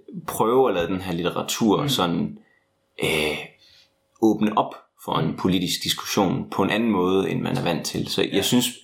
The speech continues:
Speaker 1: begge tekster, du har taget med her, giver et godt udgangspunkt
Speaker 2: Ja.
Speaker 1: for netop at diskutere den her flygtningekrise, eller hvad man, hvad man nu vil kalde den,
Speaker 2: Ja.
Speaker 1: på, på en måde, som åbner op for at snakke om nogle andre emner, end er det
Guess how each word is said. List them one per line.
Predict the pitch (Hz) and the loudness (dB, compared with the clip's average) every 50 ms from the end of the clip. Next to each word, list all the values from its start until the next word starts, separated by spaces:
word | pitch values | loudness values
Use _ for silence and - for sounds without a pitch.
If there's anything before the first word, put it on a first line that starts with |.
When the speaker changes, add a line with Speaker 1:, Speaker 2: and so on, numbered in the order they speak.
| _ - | _ -2
Speaker 1:
begge | 139 131 120 107 - | -2 0 0 -6 -8
tekster, | 120 110 - - 95 85 | -8 -10 -8 -10 -8 -6
du | 87 87 | -4 -2
har | 85 - | -2 -2
taget | 82 87 92 | 0 2 2
med | 101 107 113 | 4 2 2
her, | 107 98 87 82 78 | 0 -2 -4 -6 -4
giver | - 110 104 92 | 0 2 2 2
et | - | 2
godt | 101 101 - - | 0 0 0 0
udgangspunkt | 127 120 135 123 101 - - - 101 - - - _ _ _ _ | 0 2 2 2 0 -2 -6 -10 -10 -12 -12 -16 _ _ _ _
Speaker 2:
Ja. | 67 67 - - - - | -8 -8 -8 -8 -10 -2
Speaker 1:
for | - 107 | 0 2
netop | 104 107 104 101 82 - | 2 4 2 0 -2 -2
at | - | -8
diskutere | 92 87 - - - - - 127 104 95 | -10 -10 -10 -10 -8 0 2 2 2 2
den | - - | 0 -6
her | - - 80 | -6 -8 -2
flygtningekrise, | - 98 90 - - - 92 - - - - 90 85 85 - - | 0 0 0 0 -2 -4 -4 -4 -4 -2 0 0 2 2 0 -2
eller | - - - | -2 -2 -2
hvad | 87 85 | 0 0
man, | 85 82 82 - - | 0 -2 -4 -6 -4
hvad | - 92 | -2 0
man | 90 90 | 2 4
nu | 87 90 | 4 4
vil | 87 92 87 | 4 2 2
kalde | - 98 101 113 - | 2 2 2 2 0
den, | 98 82 67 - - | -2 -6 -8 -10 -10
Speaker 2:
Ja. | 131 127 123 - - - - _ - | -8 -6 -6 -8 -10 -14 -18 _ 2
Speaker 1:
på, | - 101 98 95 - - - - - - - - | 2 4 4 4 0 -2 -10 -16 -18 -20 -4 0
på | 98 95 | 0 2
en | 98 98 | 4 4
måde, | 95 92 95 101 107 113 117 120 117 | 4 6 6 6 6 6 4 4 0
som | - - - 85 85 85 82 80 80 - _ _ _ _ _ _ _ _ _ _ _ | 0 0 2 2 2 2 2 0 -4 -8 _ _ _ _ _ _ _ _ _ _ _
åbner | 98 98 95 95 90 | 2 2 2 0 0
op | 69 80 104 101 - - | 2 2 0 -2 -2 -2
for | 101 92 | -2 -2
at | 85 | -2
snakke | - - 104 107 104 | -2 -2 -2 -2 -2
om | 98 | -4
nogle | 92 90 85 - | -6 -4 -4 -4
andre | 107 120 123 110 113 - - | -4 -4 -4 -8 -8 -6 -4
emner, | 87 92 98 98 82 82 - - _ _ _ _ _ _ _ | -2 0 0 0 0 -2 -4 -12 _ _ _ _ _ _ _
end | - 90 87 80 80 - - - _ _ _ | 0 0 2 2 0 -2 -6 -14 _ _ _
er | 78 82 85 82 | -4 -4 -4 -4
det | 85 80 | -6 -8